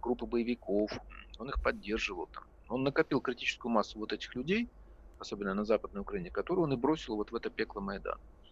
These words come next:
А в Беларуси все очень жестко контролируется государством. И, в принципе, н-, вот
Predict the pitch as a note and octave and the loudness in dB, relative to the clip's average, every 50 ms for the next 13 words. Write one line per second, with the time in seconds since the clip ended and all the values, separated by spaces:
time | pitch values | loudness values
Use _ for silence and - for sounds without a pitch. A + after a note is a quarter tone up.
0 | - - - - - A#2 - - D3+ E3 F#3+ B3 B3 - - F3+ - - F3+ F3 | -20 -20 -8 -4 -4 -4 -2 0 2 4 4 4 2 0 -4 -8 -6 -2 -2 -2
1 | E3+ - F3+ E3+ F3 F3+ E3 - C#3 - - B2+ A#2+ B2+ B2+ B2+ B2 G#2+ G#2+ G2+ | 0 0 -2 2 2 2 2 2 -2 -4 -4 -6 -2 -2 2 2 4 4 4 2
2 | - - - A2 A2 - A#2+ A#2+ - - - - - A2 F#2 F2 - - - - | 0 -4 -8 -10 -8 -8 0 2 2 2 2 -2 -6 -10 -10 -10 -12 -18 -20 -20
3 | - - - - - - - - - - - - - - - B2 G#2+ - - C#3 | -20 -20 -20 -20 -20 -20 -18 -16 -16 -16 -16 -18 -20 -10 -6 -6 -6 0 2 2
4 | D3+ D3 - - - A#2+ G#2+ - A#2 - - - G#2+ - - - | 2 2 0 -6 -8 -8 -8 -8 -8 -10 -10 -10 -10 -12 -10 -14